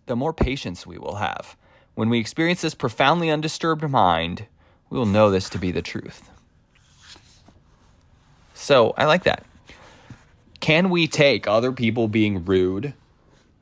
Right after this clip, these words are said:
as a method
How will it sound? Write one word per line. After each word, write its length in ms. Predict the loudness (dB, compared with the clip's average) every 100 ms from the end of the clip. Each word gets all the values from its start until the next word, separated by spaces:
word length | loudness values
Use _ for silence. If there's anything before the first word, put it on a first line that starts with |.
| _ _ _ _ _ _ _ _ -4
as 540 | -2 0 -2 -6 -10 -8
a 420 | -6 -4 -4 -6 -14 _ _ _ _ _ _ _ _ _ _ _ _ _ _ _ _ _ _ _ _ _ _ _
method 580 | -2 0 2 0 -2 -4